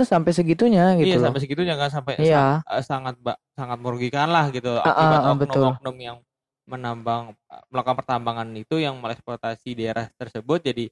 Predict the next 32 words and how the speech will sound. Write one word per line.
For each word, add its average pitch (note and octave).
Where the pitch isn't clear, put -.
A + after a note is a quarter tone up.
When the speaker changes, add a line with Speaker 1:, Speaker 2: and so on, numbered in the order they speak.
Speaker 2:
yang A2+
mengakibatkan A2+
Speaker 1:
Hmm. A#2
Speaker 2:
tanah A2+
longsor A2
sekarang B2
ini C#3
jadi B2+
terisolir E3
gitu C#3
loh, B2
Speaker 1:
Iya. D#3+
Speaker 2:
daerah-daerahnya A#2+
yang C3+
sangat, A2+
sangat-sangat A#2
disayangkan B2+
gitu. B2
Makanya, C#3+
eh, B2
semangat D#3
yang C#3
di C3
Lebak B2+
atau B2+
dan B2+
di B2+
Kabupaten B2
Bogor B2+
yang A#2+
lainnya A#2+
yang C3+